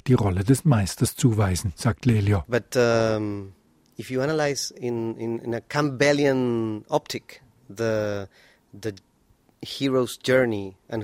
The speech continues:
Speaker 2: who's the master and who's the, the guardian of the threshold and who is who in a mythological perspective, you could say that the cat is like, he plays the role that masters play in storytelling.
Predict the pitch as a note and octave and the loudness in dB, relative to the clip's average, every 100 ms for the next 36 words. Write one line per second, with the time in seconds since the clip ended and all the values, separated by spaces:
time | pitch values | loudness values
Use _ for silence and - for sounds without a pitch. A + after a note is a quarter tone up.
0 | - B2 - A#2 B2 B2+ - G#2+ G#2 A#2 | -6 -8 -4 -2 -2 -2 -6 -6 -6 -8
1 | G#2 A2 A2+ G#2+ - - _ - G#2 G#2+ | -8 -6 -4 -6 -12 -20 _ -16 -8 -8
2 | G2+ G2 B2+ A#2+ A#2+ A2+ G#2+ A2 A2 G#2+ | -6 -2 0 0 -2 -4 -6 -6 -4 -6
3 | - C3 B2+ - G#2 G#2 G#2 G#2 G2 - | -4 -4 -4 -6 -4 -4 -4 -6 -8 -16
4 | _ _ _ C3+ C3 - C#3 C3 A#2+ C3+ | _ _ _ -8 -8 -4 -2 0 0 0
5 | D#3+ D#3 D3+ D3 C3+ A#2+ A#2 A2 - G#2+ | 0 -2 -2 -6 -6 -4 -6 -6 -8 -6
6 | - F#3 - C3+ D3+ _ - - - A2+ | -4 -4 -6 -8 -8 _ -20 -20 -16 -14
7 | - F3 - - - C3+ C3+ G#2+ F#2 - | -4 -2 -2 -2 0 2 0 -4 -6 -6
8 | B2+ B2+ - - A#2+ - A#2 G#2+ - _ | -2 -2 -4 -12 -8 -6 -6 -8 -12 _
9 | - - A2+ - C3+ C3+ B2+ A#2+ B2+ B2+ | -16 -12 -6 0 0 0 0 4 4 4
10 | B2+ B2+ - - A#2 A#2+ - A2+ C3 - | 2 0 -6 -14 -8 -8 -4 -2 -2 -4
11 | A2 G#2 - - A2+ A2 A2 A2 G#2 G2+ | -8 -12 -14 -12 -8 -6 -6 -6 -8 -8
12 | A#2 G#2 - F#2+ | -8 -8 -8 -16